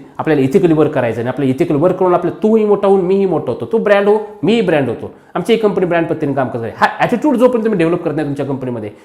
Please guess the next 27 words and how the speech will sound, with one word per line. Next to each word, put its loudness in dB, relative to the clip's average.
तोपर्यंत -2
कंपनी -6
नाही -2
मोठी -10
होत -10
साहेब. -20
लक्षात -16
घ्या, -14
हा -4
ॲटिट्यूड -2
डेव्हलप 0
करणं -2
फार -6
गरजे-, -6
काळाची -4
गरज -8
आहे. -10
राहिला -2
विषय 0
नॉलेजचा 0
आणि -2
स्किलचा. -8
स्किल 0
आणि 2
नॉलेज 2
हे 0
तुम्हाला -2